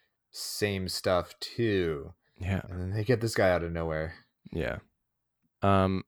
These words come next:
Speaker 2: I guess to talk about, just to speak about the last, I guess, really significant character is gonna be, uh, Deborah Gordon, who plays Rita, who is, like, the
Speaker 1: Mm, mm-hmm.
Speaker 2: actress. Um,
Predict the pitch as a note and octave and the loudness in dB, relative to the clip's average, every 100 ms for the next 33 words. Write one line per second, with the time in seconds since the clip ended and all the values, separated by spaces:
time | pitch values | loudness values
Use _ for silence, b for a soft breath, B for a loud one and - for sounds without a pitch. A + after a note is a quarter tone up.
0 | _ G2+ G2 C3 B2+ - A2 - G2+ G2 | _ 2 6 6 6 2 0 6 6 6
1 | F#2+ F2+ E2+ - - C#3+ - A2 - - | 4 4 4 -2 -2 -2 0 -4 -4 -4
2 | G2 G2 F2+ - - D#2 D#2+ E2 E2+ F2 | -2 2 0 0 -4 -4 -4 -2 2 4
3 | E2+ - - - - F2 D#2+ - - F#2+ | 4 0 -12 -10 -4 -2 -2 -6 -6 -2
4 | D2+ - F#2 A2 G#2+ F#2+ - F#2+ F2+ - | -2 -2 0 2 4 2 2 4 4 4
5 | F2+ F2 E2+ D#2 E2 D#2+ D2+ D2+ C#2+ - | 2 2 -2 -4 -4 -4 -4 -2 -2 -2
6 | C#2+ C2 - F#2 D#2+ - F2 E2+ E2+ - | -2 -2 0 2 2 2 2 2 -4 -6
7 | E2+ - E2 D#2 D2+ D2 - b b b | -8 -2 0 0 -2 -4 -10 b b b
8 | - F2+ F#2 F#2+ G#2 - - F2 D#2+ C#2+ | -6 2 4 8 6 4 0 2 4 2
9 | B1 - E2 G2+ A2 A#2+ - - - _ | 2 0 0 0 0 0 -2 -8 -12 _
10 | b b b - F2 E2 D#2+ D2+ D2+ | b b b -8 -4 -2 -2 -4 -8